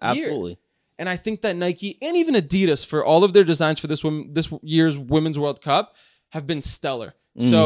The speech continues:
Speaker 2: Mm-hmm.
Speaker 1: that's gonna be really huge going forward in the future when people just looking back on these designs.
Speaker 2: Exactly. When you go back and look at pictures and just see all the stuff Nike allowed, like, you're just gonna remember how dope it was. And the fact that Nike's kind of the first to really be going forward and doing this, you know what I mean? Like,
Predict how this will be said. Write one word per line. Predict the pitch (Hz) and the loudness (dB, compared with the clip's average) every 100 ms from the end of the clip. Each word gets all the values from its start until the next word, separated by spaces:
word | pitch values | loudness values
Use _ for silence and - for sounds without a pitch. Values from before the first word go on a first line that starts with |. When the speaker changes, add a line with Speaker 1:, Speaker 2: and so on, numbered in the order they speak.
| 107 117 | 6 4
Speaker 2:
Mm-hmm. | - | 0
Speaker 1:
that's | 139 196 220 - | 2 4 4 0
gonna | 233 | -4
be | 185 180 | -6 -6
really | 160 185 180 | 0 0 0
huge | - 185 185 170 135 - | -2 0 2 2 0 -8
going | 147 170 165 | -2 0 0
forward | 143 160 160 | 0 0 0
in | |
the | 147 | -4
future | 196 170 | -6 -8
when | 151 | -8
people | 165 | -6
just | 151 143 | -6 -6
looking | 170 160 139 | -6 -8 -4
back | 147 160 | -4 -2
on | 156 | -8
these | 151 | -10
designs. | 131 131 135 143 - - - | -12 -12 -10 -12 -14 -8 4
Speaker 2:
Exactly. | 135 120 | 6 6
When | 104 117 | 6 6
you | |
go | 123 | 6
back | 123 | 8
and | 117 | 8
look | 113 | 6
at | 98 | 6
pictures | 117 110 98 | 6 6 2
and | 95 | 0
just | 90 | 2
see | - 104 101 95 92 - | 2 2 2 2 0 -2
all | 87 101 | 0 2
the | 92 | 2
stuff | - 101 95 | 0 0 -2
Nike | 95 98 | -4 -2
allowed, | 92 92 80 | -2 -2 -4
like, | 82 80 92 | -8 -8 -4
you're | 98 | -4
just | 104 | -4
gonna | - 107 | -4 -4
remember | 87 | -4
how | 98 98 92 - | -2 -2 -4 -8
dope | - 92 92 | -2 0 0
it | |
was. | 87 85 | -4 -4
And | 87 | -2
the | |
fact | 117 113 | 0 0
that | |
Nike's | 95 110 107 | -2 -2 -2
kind | - 120 | -4 -2
of | 110 | -2
the | - | -2
first | 104 101 | -4 -6
to | 95 | -8
really | 92 107 98 | -6 -6 -6
be | 90 85 | -10 -12
going | 85 101 | -8 -8
forward | 101 101 82 | -6 -10 -12
and | 82 | -6
doing | 131 127 92 | -2 -2 -4
this, | 87 | -10
you | 95 | -12
know | 90 | -10
what | |
I | |
mean? | 92 98 | -10 -10
Like, | 92 87 | -12 -14